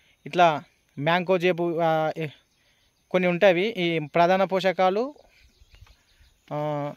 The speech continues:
సు-, మైక్రోన్యూట్రియంట్స్, మ్యాక్రోన్యూట్రియంట్స్ అని ఉంటాయి. ఇవి ఖచ్చితంగా ఈ అగ్రిమ్యాక్స్ కానీ ఇలాంటి కొన్ని ఉంటాయి. అది కొన్ని కొన్ని న్యూట్రిషన్స్ కంపెనీలు,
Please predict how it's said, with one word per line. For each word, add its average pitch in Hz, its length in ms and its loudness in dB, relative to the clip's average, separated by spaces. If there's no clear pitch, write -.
సు-, - 400 -12
మైక్రోన్యూట్రియంట్స్, 190 760 -2
మ్యాక్రోన్యూట్రియంట్స్ 180 680 0
అని 175 120 -2
ఉంటాయి. 175 220 0
ఇవి 175 60 -2
ఖచ్చితంగా 196 640 0
ఈ 151 280 -2
అగ్రిమ్యాక్స్ 175 560 0
కానీ 196 420 0
ఇలాంటి 196 240 2
కొన్ని 185 280 -2
ఉంటాయి. 175 640 2
అది 156 240 0
కొన్ని 170 240 -4
కొన్ని 175 180 -2
న్యూట్రిషన్స్ 180 500 -2
కంపెనీలు, 170 420 -2